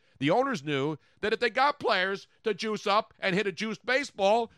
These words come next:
then they would benefit too. So the players benefited, the owners benefited, the sports benefited by the juiced ball, juiced player era.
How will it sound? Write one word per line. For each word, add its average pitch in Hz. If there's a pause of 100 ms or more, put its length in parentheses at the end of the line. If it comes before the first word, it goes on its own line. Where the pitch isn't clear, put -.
then 247
they 269
would 285
benefit 262
too. 269 (140)
So 214
the 190
players 240
benefited, 151 (180)
the 156
owners 233
benefited, 135
the 160
sports -
benefited 135
by 131
the 113
juiced 139
ball, 135
juiced 131
player 208
era. 104